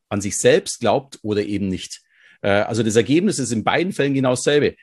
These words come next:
Und für mich ist eben der Vergleich Hypnose zu Meditation, der einzige Unterschied ist für mich, äh, die Hypnose ist mehr für die,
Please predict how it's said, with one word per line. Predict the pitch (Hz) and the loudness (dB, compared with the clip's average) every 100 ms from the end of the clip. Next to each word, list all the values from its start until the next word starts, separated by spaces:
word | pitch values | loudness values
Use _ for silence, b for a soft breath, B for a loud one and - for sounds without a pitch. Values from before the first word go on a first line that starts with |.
| _ | _
Und | - 98 | -8 -2
für | 113 | -2
mich | 131 | -2
ist | 120 | -2
eben | 107 98 107 | -2 -2 -6
der | - 101 | -6 -6
Vergleich | - 101 123 135 | -2 -2 0 -2
Hypnose | 104 120 175 160 | -2 0 0 -2
zu | - 120 | -4 -4
Meditation, | 117 113 107 - 160 190 151 | -2 -2 -2 -2 -4 -4 -4
der | 120 | -2
einzige | 117 240 180 | 0 0 -2
Unterschied | 175 156 143 | -2 -2 -4
ist | - | -4
für | 143 | -4
mich, | 139 b b b - | -6 b b b -2
äh, | 123 120 | 0 0
die | 113 | -2
Hypnose | 107 123 165 247 160 | 0 0 0 0 -4
ist | 139 | 0
mehr | 139 135 | 0 2
für | 135 | 0
die, | 113 107 90 | 0 -2 -4